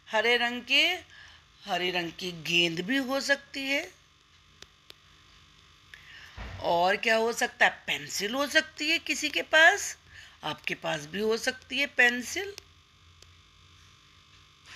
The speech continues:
और बस्ता भी हो सकता है हरे रंग का,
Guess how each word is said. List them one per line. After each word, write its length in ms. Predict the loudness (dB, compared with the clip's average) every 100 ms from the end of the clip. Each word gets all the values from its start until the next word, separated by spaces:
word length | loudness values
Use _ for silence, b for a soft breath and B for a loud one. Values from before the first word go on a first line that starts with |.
| B B B B -2
और 180 | -2
बस्ता 440 | -2 -4 -4 -4 -6
भी 120 | -6
हो 160 | -4 -2
सकता 340 | -4 -2 4
है 160 | 6 8
हरे 180 | 6
रंग 240 | 4 2 -2
का, 280 | -4 -4